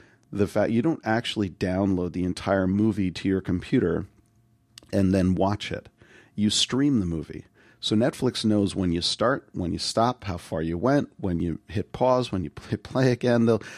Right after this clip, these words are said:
they know all that information. There is a standard way that they can, uh,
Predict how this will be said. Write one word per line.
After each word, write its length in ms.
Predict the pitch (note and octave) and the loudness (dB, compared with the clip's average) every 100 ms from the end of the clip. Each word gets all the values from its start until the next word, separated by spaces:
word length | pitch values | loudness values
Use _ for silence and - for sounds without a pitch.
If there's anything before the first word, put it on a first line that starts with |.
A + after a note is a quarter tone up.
| - - | -8 0
they 180 | D#3+ F#3+ | 0 0
know 480 | B2 - G#2+ G#2+ D#3+ | -12 -6 0 0 0
all 240 | G#3+ F#2 | 0 -2
that 180 | F2+ F2 | -2 -6
information. 540 | F2 E2+ G2 G2 F#2+ A2 | -6 -4 -2 -2 0 0
There 100 | A2 | 0
is 100 | G2+ | -2
a 120 | G2 | -4
standard 580 | - - A#2 C#3 A#2+ F#2+ | -4 -2 0 0 -2 -2
way 480 | G2 A2 A#2 G2+ | -2 0 0 0
that 220 | F2+ F#2 - | -2 -6 -4
they 180 | F#2+ | -4
can, 440 | G2+ F#2+ F#2 F2+ F#2+ - - - - | -2 -4 -4 -4 -6 -10 -20 -18 -8
uh, 380 | F#2 F2+ E2+ | -6 -4 -4